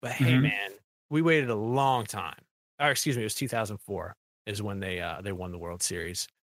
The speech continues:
Speaker 1: for the first time since nineteen nineteen, and the curse of the Babe was lifted. Oh, kid, I can talk about the Sox for friggin' ever,
Speaker 2: <laughs>
Speaker 1: dude. But, uh, <laughs> that has nothing to do with Kingdoms of Amalur. Every-, this is a game that everyone says that I would really like.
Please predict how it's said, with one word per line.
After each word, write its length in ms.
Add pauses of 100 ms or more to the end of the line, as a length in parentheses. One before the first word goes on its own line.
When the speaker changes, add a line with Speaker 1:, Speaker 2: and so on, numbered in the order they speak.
Speaker 1:
for 60
the 60
first 300
time 360 (180)
since 220
nineteen 360
nineteen, 560 (180)
and 80
the 40
curse 240
of 60
the 40
Babe 220
was 160
lifted. 520 (300)
Oh, 380
kid, 420 (300)
I 80
can 80
talk 220
about 180
the 60
Sox 640 (320)
for 200
friggin' 100
ever, 220
Speaker 2:
<laughs> 0
Speaker 1:
dude. 300 (200)
But, 220 (240)
uh, 260 (320)
<laughs> 420
that 140
has 160
nothing 240
to 80
do 100
with 120
Kingdoms 360
of 80
Amalur. 380
Every-, 240
this 140
is 60
a 60
game 160
that 60
everyone 220
says 220
that 100
I 100
would 140
really 200
like. 300